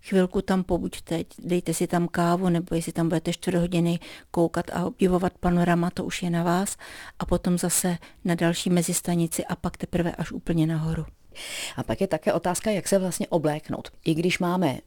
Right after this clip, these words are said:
Speaker 2: funkční oblečení, záleží pouze na nás, jak ho navrstvíme. Jak tedy postupovat, když nejsme úplně zkušení lyžaři a chceme si lyžování a zimní radovanky opravdu užít?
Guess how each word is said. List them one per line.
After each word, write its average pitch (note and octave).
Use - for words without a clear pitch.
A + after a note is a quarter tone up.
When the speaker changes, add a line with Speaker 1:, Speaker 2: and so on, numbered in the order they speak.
Speaker 2:
funkční F3
oblečení, F3
záleží D#3+
pouze D#3+
na C#3
nás, C3+
jak C#3+
ho F3
navrstvíme. D3
Jak D3+
tedy B3+
postupovat, E3+
když C#3+
nejsme E3+
úplně F3
zkušení D#3+
lyžaři D3
a D#3
chceme D3
si C#3+
lyžování D3
a D3
zimní D3
radovanky C3+
opravdu C#3+
užít? C#3